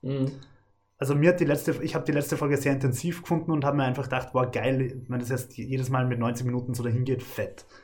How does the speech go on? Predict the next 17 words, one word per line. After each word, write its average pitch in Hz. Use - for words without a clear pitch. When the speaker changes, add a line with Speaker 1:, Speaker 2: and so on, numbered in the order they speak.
Speaker 1:
Mhm. 143
Speaker 2:
Äh, 131
heute 196
haben 165
mich 160
diese 151
strategischen 139
Patzer 143
oder 135
diese 131
gekünstelten 135
Drehbuch-Arcs 131
irgendwie 127
sehr 135
viel 117
mehr 113
gestört. -